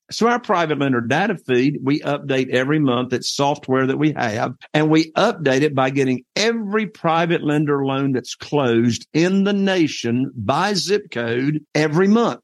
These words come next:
There's over twelve thousand private lending notes and mortgages that are closed every month. And we get all that contact information with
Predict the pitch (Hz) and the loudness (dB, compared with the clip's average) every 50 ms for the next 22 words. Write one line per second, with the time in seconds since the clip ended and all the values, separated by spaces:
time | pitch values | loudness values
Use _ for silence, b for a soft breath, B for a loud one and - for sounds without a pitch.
0 | _ - 143 151 147 208 208 202 180 175 170 - - 170 208 226 233 220 214 180 | _ 2 2 4 4 2 2 2 0 -2 -4 -4 -2 0 2 2 2 0 -2 -4
1 | - - 175 165 170 175 175 170 135 147 139 123 120 - - 139 135 143 151 160 | -4 -4 -2 0 0 0 0 -2 -2 -2 -2 -2 -4 -4 -2 0 2 2 2 2
2 | 160 151 151 - - 127 135 139 147 151 139 135 131 127 113 117 b b b b | 2 0 0 0 0 0 0 2 2 2 2 2 2 2 0 -2 b b b b
3 | b b _ - 107 110 123 147 151 147 143 135 135 - - - - - - 120 | b b _ -2 0 2 2 4 4 4 4 2 0 -2 -6 -10 -8 -4 -2 0
4 | 120 117 117 117 127 135 147 143 135 123 123 117 123 123 117 117 117 - - 131 | 2 4 4 4 4 4 2 2 0 0 0 0 0 0 0 -2 -2 -2 0 0
5 | 131 127 123 - 123 110 110 117 117 123 139 143 123 117 135 147 175 165 151 139 | 2 0 0 0 -2 -2 0 2 2 2 2 0 -2 -2 -2 -2 0 0 0 0
6 | 143 156 180 196 185 175 - - - 151 156 160 151 156 160 147 - 143 143 135 | 2 0 0 0 0 -2 -4 -6 -6 -4 -4 -2 -2 -2 -4 -2 -2 -4 -4 -4
7 | 143 143 139 135 135 135 131 - 135 135 127 123 120 117 113 | -2 -2 0 0 0 -2 -2 -2 -2 0 2 2 2 0 0